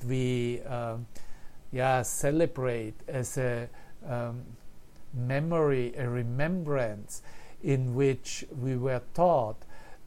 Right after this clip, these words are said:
to, uh, see things differently and go all the way accepted one man for ourselves, this undoing of projection, of contempt and,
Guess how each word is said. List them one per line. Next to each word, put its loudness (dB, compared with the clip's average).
to, 6
uh, 0
see 2
things 0
differently -4
and 0
go 4
all 4
the 0
way 2
accepted 4
one 2
man 0
for -2
ourselves, -2
this -2
undoing 2
of 6
projection, 0
of 2
contempt 0
and, 0